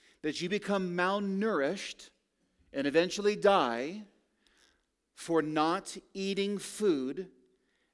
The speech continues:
Jesus is quoting Deuteronomy,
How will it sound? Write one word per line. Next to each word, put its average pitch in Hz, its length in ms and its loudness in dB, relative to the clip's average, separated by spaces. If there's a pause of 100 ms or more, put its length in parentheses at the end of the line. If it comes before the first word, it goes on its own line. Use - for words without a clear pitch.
(120)
Jesus 185 560 -2
is 202 120 -4
quoting 190 460 4
Deuteronomy, 160 880 2